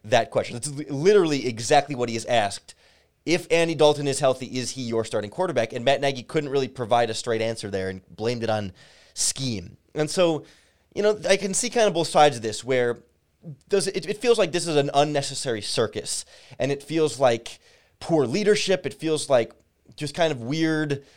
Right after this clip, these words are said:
dodging. Just be firm. Either Andy Dalton's your quarterback or you're not, or he's not. You're either going with Fields or you're not, and that you want some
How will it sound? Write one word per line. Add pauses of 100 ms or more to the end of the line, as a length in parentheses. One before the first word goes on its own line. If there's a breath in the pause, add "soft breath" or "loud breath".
(140 soft breath)
dodging.
Just
be
firm.
Either
Andy
Dalton's
your
quarterback
or
you're
not,
or
he's
not.
You're
either
going
with
Fields
or
you're
not,
and
that
you
want
some